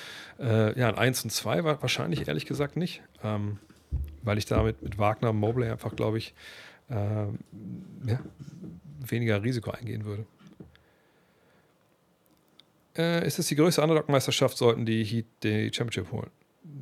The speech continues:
Nee, ich würde ehrlich gesagt sagen, ich weiß jetzt nicht, was die siebziger und, und die, äh, die sechziger so parat hatten,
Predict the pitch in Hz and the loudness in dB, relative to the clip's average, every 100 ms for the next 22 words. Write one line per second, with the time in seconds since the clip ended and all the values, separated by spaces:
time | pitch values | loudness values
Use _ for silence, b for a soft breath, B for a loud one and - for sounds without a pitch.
0 | 117 50 64 67 67 - - - - - | -8 -6 -6 -6 -6 -6 -6 -8 -10 -10
1 | - - - - 139 131 107 98 135 151 | -12 -12 -14 0 6 8 8 6 2 2
2 | 147 127 - 120 113 - 110 110 107 104 | 2 -4 -2 2 2 6 8 8 6 0
3 | - _ _ - _ B B B B B | -6 _ _ -20 _ B B B B B
4 | B B _ _ _ _ _ _ _ _ | B B _ _ _ _ _ _ _ _
5 | - _ _ _ _ _ _ 143 101 107 | -20 _ _ _ _ _ _ -2 0 2
6 | 110 98 107 107 110 101 110 - 117 113 | 2 2 2 2 2 0 0 0 4 6
7 | 110 110 117 - - 101 101 113 113 110 | 6 4 0 -6 -6 -4 -4 -2 0 2
8 | 110 113 117 113 117 110 110 117 113 101 | 2 2 0 -2 -2 0 0 -2 -4 2
9 | 117 110 113 110 110 101 113 117 107 110 | 4 4 2 2 2 4 4 2 0 0